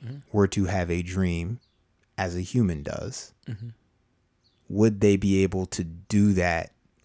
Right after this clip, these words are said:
Speaker 2: without processing first, "I need, I'm about to dream"?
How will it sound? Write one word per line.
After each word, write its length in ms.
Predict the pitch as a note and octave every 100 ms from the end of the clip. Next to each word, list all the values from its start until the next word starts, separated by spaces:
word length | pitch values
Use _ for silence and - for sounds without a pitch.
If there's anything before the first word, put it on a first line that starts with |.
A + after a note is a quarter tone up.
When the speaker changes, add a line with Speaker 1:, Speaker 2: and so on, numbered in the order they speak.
| -
Speaker 2:
without 520 | G2 F#2 F2 E2+ -
processing 920 | - G2+ F#2 - F2+ E2 F2 E2 E2+
first, 640 | - - A2 F2 - - - - _ _ _ _ -
"I 160 | F2+
need, 180 | F2 F2+ - _ _
I'm 160 | G2+ F#2+
about 260 | F2 F2+
to 60 | F2+
dream"? 360 | E2+ E2 D#2+